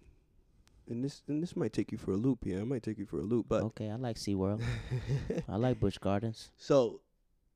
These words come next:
Speaker 1: when you're in a relationship,
Speaker 2: Uh-huh.
Speaker 1: no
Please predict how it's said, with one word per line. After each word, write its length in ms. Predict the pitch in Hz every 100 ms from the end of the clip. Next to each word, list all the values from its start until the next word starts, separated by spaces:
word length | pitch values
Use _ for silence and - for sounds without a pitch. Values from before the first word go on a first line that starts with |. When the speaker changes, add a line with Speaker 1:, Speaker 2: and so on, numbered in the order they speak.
| _ _ _ _ _ _ _ _ _ _ -
Speaker 1:
when 160 | 135 180
you're 100 | 165
in 120 | 151
a 40 |
relationship, 720 | 123 117 143 - 117 - 92 - _ -
Speaker 2:
Uh-huh. 240 | 95 95
Speaker 1:
no 680 | 110 120 139 165 170 165